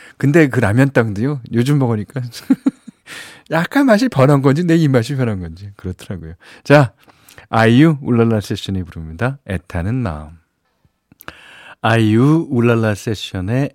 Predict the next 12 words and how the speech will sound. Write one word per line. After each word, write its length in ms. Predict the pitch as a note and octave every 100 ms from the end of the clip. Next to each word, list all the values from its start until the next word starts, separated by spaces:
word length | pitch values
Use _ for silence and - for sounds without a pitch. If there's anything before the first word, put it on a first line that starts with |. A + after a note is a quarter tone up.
| G#2
애타는 380 | G2+ A#2+ A#2 G#2 F#2+
마음 540 | E2+ E2 E2 A#2 C#3
들으셨어요. 640 | B2 F#2 - F2 - F2+ F2+ _ - - - - - - _
아, 320 | - F2+ B2
맞아요. 500 | G#2+ A2 A2+ A2+ G#2 G2 - -
육오팔사 760 | A2+ A#2+ C3+ B2+ - C#3 B2+ C3+
번님이 340 | A2+ G#2+ G#2 G2+
"라면 360 | G#2+ D3+ F3 D#3+
땅 160 | F3
안에 200 | E3 E3+
별사탕도 880 | D3+ - B2+ D3 - D#3+ - D3+ C#3
들어있어서 720 | A#2+ A2+ G#2 G#2+ - A2+ A2+